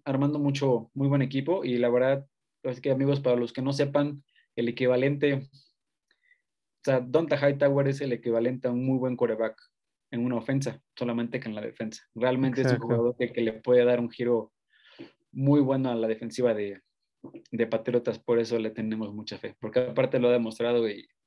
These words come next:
Speaker 1: sí, es muy buen jugador.
Speaker 2: Sí, la verdad es que sí, este, este año los Patriotas pueden, pueden estar ahí en la, en la, en la pelea nuevamente. Y ahora sí, Iván, pasamos a el juego de este jueves. Ya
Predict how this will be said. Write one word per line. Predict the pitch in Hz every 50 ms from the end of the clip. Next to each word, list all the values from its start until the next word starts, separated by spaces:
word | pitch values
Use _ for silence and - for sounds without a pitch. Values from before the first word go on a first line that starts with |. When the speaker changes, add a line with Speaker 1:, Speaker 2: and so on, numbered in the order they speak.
| _ _ _ _ _
Speaker 1:
sí, | - - 104 98 - _ -
es | 131 - -
muy | 113 113
buen | 110 110
jugador. | - 107 104 - - - - - _ _ - - - - _ _ _ _ _ _ _ _ _ _ _ _ _ _ -
Speaker 2:
Sí, | 143 131 120 - 151 147
la | 143
verdad | 135 139 151 151
es | -
que | - 139
sí, | 120 123 123
este, | 123 120 - - 135 123 123
este | 117 110 - 131
año | 123 120 120
los | 117 110 -
Patriotas | - 127 - - 135 - - 139 127 131 - - _ _ _ _ _ _ _ _ _ - - 160 -
pueden, | - 160 135 127 127 127 127 120 123
pueden | - 135 131 131
estar | 120 - 135 123
ahí | 120 120 117 117 120
en | 120 120
la, | 131 -
en | - 151
la, | 131 123 120 117
en | 117
la | 117 117 -
pelea | - 117 117 117 117
nuevamente. | 120 123 123 123 123 123 123 123 123 123 135 127 123 - _ _ _ _ _ _ _ _ _ _ _
Y | - 123
ahora | 131 143 156 156
sí, | 156 - 156
Iván, | 147 139 151 147
pasamos | - 135 123 117 120 123 139 151 147 - -
a | 123 127 135 143 156 185 - _ _ _ -
el | 139 117
juego | - - - 135 135 147 143 131
de | 131 127 127 135 - - - - -
este | 135 120 - 151
jueves. | - - 147 156 175 208 247 269 269 - - - _
Ya | - 131 135 156 180 185 -